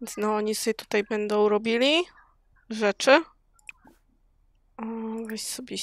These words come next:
tutaj później śpij i ty też sobie śpij. A, bo widzę, że nie możesz jednak rozmawiać z nim, jak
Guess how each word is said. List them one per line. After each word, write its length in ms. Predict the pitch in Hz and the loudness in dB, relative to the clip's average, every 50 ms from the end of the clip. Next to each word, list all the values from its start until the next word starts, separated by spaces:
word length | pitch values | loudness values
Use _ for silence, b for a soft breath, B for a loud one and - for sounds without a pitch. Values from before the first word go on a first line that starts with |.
| - - | -10 -12
tutaj 280 | - - - - 185 | -14 -10 -10 -10 -10
później 380 | - - - 208 - - - - | -10 -14 -14 -14 -14 -14 -12 -14
śpij 600 | - - _ - 320 320 311 311 302 302 285 - - | -14 -12 _ 0 2 4 4 4 4 2 0 -2 -4
i 220 | - 269 285 277 | -4 -4 -4 0
ty 120 | - 233 220 | 0 -2 0
też 240 | - 226 208 - | 0 -4 -4 -4
sobie 520 | - - - 202 196 220 185 185 190 214 202 - _ _ _ - | -4 -4 -4 -6 -6 -4 -4 -4 -4 -4 -6 -10 _ _ _ -18
śpij. 360 | - - - - - 247 - - - - - | -16 -12 -10 -10 -10 -10 -12 -16 -20 -10 -6
A, 100 | 254 226 | -4 -4
bo 140 | 208 208 214 | -2 -2 -4
widzę, 220 | 214 220 233 214 | -4 0 0 0
że 100 | 202 202 | 0 2
nie 120 | 196 196 190 | 0 0 0
możesz 380 | 190 185 196 214 208 - - | -2 -2 -4 -4 -6 -2 -2
jednak 280 | 202 196 190 190 190 - | -2 0 0 -2 -4 -4
rozmawiać 480 | - 196 196 - 190 185 180 180 185 - | -4 -4 -4 -2 -2 -2 -2 -2 -4 -6
z 100 | - - | -8 -8
nim, 160 | 190 185 165 | -8 -6 -6
jak 180 | 190 - - | -6 -8 -8